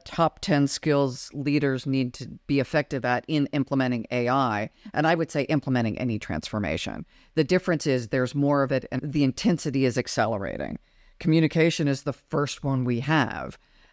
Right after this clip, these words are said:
And when we talk about leadership mindsets, that humility,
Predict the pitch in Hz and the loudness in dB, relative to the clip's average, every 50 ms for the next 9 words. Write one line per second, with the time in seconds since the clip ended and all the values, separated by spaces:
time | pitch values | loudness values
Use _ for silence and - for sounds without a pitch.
0 | _ - 160 156 147 139 156 151 147 143 147 139 - - - 160 160 165 - 165 | _ 0 2 2 4 4 4 2 4 2 2 0 0 0 2 2 2 2 0 0
1 | 139 151 143 139 135 135 127 - _ _ _ _ _ _ - 147 139 135 151 151 | 2 2 2 2 2 2 0 -2 _ _ _ _ _ _ -6 -4 -2 0 2 2
2 | 151 160 147 - - - 143 - - 131 127 127 131 147 156 160 156 147 - - | 2 2 0 -2 -2 -2 -4 -2 -2 0 2 2 4 4 4 2 0 0 -2 -2
3 | 131 117 117 101 95 - - - - - _ _ _ _ - - 123 147 147 156 | 0 0 0 -2 -4 -6 -10 -14 -14 -14 _ _ _ _ -8 -2 0 2 2 2
4 | - - - - - 139 135 135 135 147 165 165 156 151 131 135 131 117 113 101 | 0 -2 -6 -4 0 0 2 2 2 2 2 2 2 0 0 0 0 -2 -2 -4
5 | 101 98 101 104 - | -4 -6 -6 -8 -10